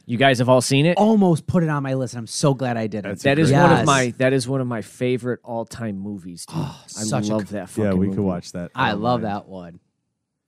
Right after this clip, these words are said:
Speaker 3: What do you got, Anthony?
Speaker 2: All right. Next on my list.
Speaker 3: This is third, right? Number
Speaker 2: Yes,
Speaker 3: three?
Speaker 2: this is third. So, this one I've never seen. I know you've seen, Chris. You told me to watch this.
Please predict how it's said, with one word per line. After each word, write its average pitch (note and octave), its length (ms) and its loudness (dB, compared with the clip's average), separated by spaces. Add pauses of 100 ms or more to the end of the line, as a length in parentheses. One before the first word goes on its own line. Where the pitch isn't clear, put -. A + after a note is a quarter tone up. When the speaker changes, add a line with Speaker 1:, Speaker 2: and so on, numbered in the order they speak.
(720)
Speaker 3:
What A#2+ 80 -4
do C3 60 2
you C3 60 2
got, G#2+ 220 0 (340)
Anthony? A#2 800 -4
Speaker 2:
All G2+ 160 -10
right. F#2+ 440 -20 (200)
Next A#2 260 -8
on A#2 60 -4
my A2 60 -4
list. G#2+ 280 -6
Speaker 3:
This A#2 120 -8
is C3 140 -4
third, A2 340 2
right? G2+ 220 -2
Number G#2 200 -8
Speaker 2:
Yes, A2+ 140 -2
Speaker 3:
three? G#2+ 100 -2
Speaker 2:
this A#2 140 -4
is - 60 -10
third. A2 240 -2 (420)
So, B2 520 -4
this D#3+ 220 -2
one A#3 140 2
I've B2+ 200 0
never B2+ 280 0
seen. G2 480 -8 (260)
I A#2 60 -4
know B2+ 160 2
you've C3+ 320 2
seen, G2 240 -8
Chris. - 500 -16 (260)
You A#2 100 -4
told A3 280 2
me G#3+ 80 4
to A#2+ 80 -4
watch G2+ 340 -10
this. - 380 -20